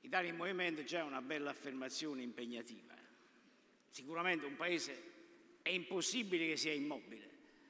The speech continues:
Nel mondo di oggi il problema è qual è la velocità in comparazione agli altri paesi competitori.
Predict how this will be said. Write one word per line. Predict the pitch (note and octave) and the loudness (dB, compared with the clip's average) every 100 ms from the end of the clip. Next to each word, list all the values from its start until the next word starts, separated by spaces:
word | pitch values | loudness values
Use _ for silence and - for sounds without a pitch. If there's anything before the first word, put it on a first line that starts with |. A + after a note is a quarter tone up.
| - - - - - | -20 -20 -20 -20 -12
Nel | D3+ G#3+ C4 | -2 0 2
mondo | D4 C4+ C4 | 2 2 2
di | C#4 | 4
oggi | A#3 A#3+ - F3 | 4 2 0 -4
il | F#3 E3+ | -4 -8
problema | F#3+ F3+ G3 A#3+ A#3 F#3 | -8 -8 0 0 2 2
è | G3 G3 - | 2 0 -4
qual | D#3+ E3 | -6 -2
è | A3+ | 0
la | G#3+ E3 | 0 0
velocità | D#3 D3 D3 F3 G#3 - - - - - - - - | 0 -2 -4 0 0 -2 -12 -14 -16 -16 -20 -16 -8
in | F3 | -6
comparazione | - D#3+ C#3+ D#3 C#3+ G3+ G#3 | -4 -6 -2 -4 -2 -2 -2
agli | C#3+ C3 | -2 -2
altri | C#3+ D#3+ | -2 -4
paesi | C3+ D3 D3+ F3+ | -2 0 0 0
competitori. | E3 C3+ A#2 G#2 B2+ A2 - | -4 -6 -8 -10 -12 -12 -18